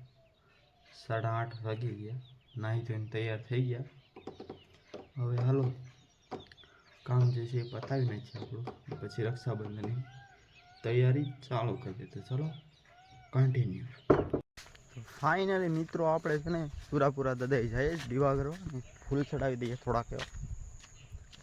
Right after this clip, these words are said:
રક્ષાબંધન છે ને, તો જોઈ શકો છો તમે કપાસ.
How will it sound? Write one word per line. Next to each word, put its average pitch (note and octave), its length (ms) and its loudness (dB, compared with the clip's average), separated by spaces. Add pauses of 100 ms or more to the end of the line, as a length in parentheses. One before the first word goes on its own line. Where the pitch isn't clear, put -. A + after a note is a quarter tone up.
રક્ષાબંધન B2 640 0
છે D#3 140 -6
ને, D3 160 -2
તો - 120 -8 (1120)
જોઈ A#2+ 180 12
શકો - 300 -6
છો G#2 120 0
તમે B2 240 6 (120)
કપાસ. - 520 2